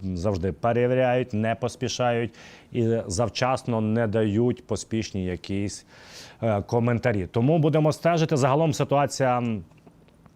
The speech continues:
біля Покровська, м, наступна. Дивіться, от є траса, яка йде на Карлівку від Покровська.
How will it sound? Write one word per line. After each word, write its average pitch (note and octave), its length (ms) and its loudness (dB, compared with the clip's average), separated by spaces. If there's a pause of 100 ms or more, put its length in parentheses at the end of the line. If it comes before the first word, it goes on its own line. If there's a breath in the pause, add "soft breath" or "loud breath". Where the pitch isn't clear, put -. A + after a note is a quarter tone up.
(160)
біля A2 300 0
Покровська, A#2 920 0 (720 loud breath)
м, A2+ 560 -8
наступна. A#2 720 0
Дивіться, A2 320 0
от - 140 -2
є C#3+ 180 2
траса, D3+ 560 0
яка G#2+ 220 0
йде A2 180 2
на A2+ 160 0
Карлівку A#2+ 760 0
від F#2 160 -4
Покровська. F#2 800 -4